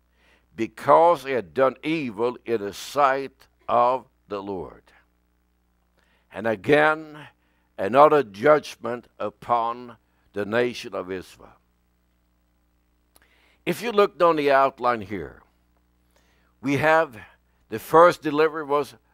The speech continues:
Othniel. The second one we find in Judges three twelve was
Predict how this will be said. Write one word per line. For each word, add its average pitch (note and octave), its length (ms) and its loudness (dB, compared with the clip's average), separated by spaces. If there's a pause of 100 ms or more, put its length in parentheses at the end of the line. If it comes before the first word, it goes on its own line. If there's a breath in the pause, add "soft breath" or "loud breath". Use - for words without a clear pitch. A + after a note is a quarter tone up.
(180)
Othniel. G2 800 -6 (1600)
The A2 100 -12
second G3 520 2
one E3+ 240 6
we D3 140 -6
find D#3 420 2
in C3 160 -8
Judges C3 460 -2
three C#3+ 320 -4
twelve C3+ 420 2
was C3 240 -6